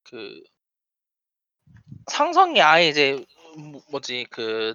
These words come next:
줄어들긴 했지만, 이제 그 상성을 나타내는 스킬이라던가 그런 게, 그런 걸 지정할 수 있게 돼가지고, 그래서 뭐지, 후반에 가면 갈수록 이제 그런 적이 들고 있는 무기나 자기가 들고 있는 무기 같은 걸 생각해서 플레이를 할 수 있-,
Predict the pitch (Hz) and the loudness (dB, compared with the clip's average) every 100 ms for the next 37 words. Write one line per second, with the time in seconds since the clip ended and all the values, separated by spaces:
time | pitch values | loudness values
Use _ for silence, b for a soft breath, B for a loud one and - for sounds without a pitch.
0 | - - 175 185 165 135 147 - - 127 | -8 0 2 2 -2 -4 -12 -14 -10 -6
1 | 113 110 104 104 117 B B B B B | -6 -6 -10 -10 -10 B B B B B
2 | B B - 147 139 143 226 240 240 196 | B B -8 -2 0 4 2 4 4 4
3 | 135 135 196 190 175 151 - - 226 214 | 2 0 2 2 2 -2 -8 -10 -6 0
4 | 185 170 147 135 127 139 143 139 131 117 | 0 0 -4 -10 -8 -10 -6 -2 0 -2
5 | - _ - 160 165 147 - 160 165 175 | -4 _ -2 -2 0 -2 -2 0 0 0
6 | - 131 - 139 - 117 135 123 110 117 | -2 -10 -6 -8 -6 -4 -4 -4 -12 -16
7 | 131 117 - _ - 135 120 98 113 - | -14 -14 -16 _ -16 -8 -8 -8 -12 -10
8 | 135 - B B 233 226 214 180 139 143 | -10 -12 B B 2 4 4 2 0 -2
9 | 143 120 113 - 131 123 110 113 - 127 | -2 -4 -6 -10 -10 -8 -6 -6 -2 0
10 | 131 123 120 120 131 135 127 123 127 120 | 0 0 -6 -8 -6 -6 -6 -8 -10 -12
11 | 110 120 123 117 110 110 123 127 127 127 | -14 -16 -14 -10 -10 -8 -6 -6 -6 -6
12 | 135 139 - - 123 117 120 113 156 165 | -4 -2 -2 -4 -10 -12 -12 -14 -10 -8
13 | 175 180 151 - 180 175 175 185 143 | -8 -8 -12 -14 -12 -8 -8 -8 -14